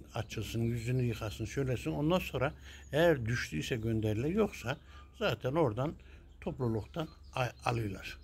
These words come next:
Otobüsler ha-, hakeza yine öyle.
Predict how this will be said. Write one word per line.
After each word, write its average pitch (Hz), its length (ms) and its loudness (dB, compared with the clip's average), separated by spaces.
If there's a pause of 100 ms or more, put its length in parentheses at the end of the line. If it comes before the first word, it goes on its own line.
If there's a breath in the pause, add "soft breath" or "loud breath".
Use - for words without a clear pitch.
(880 loud breath)
Otobüsler 160 580 6
ha-, - 460 0
hakeza - 800 -2 (120)
yine 120 240 4
öyle. 90 200 -4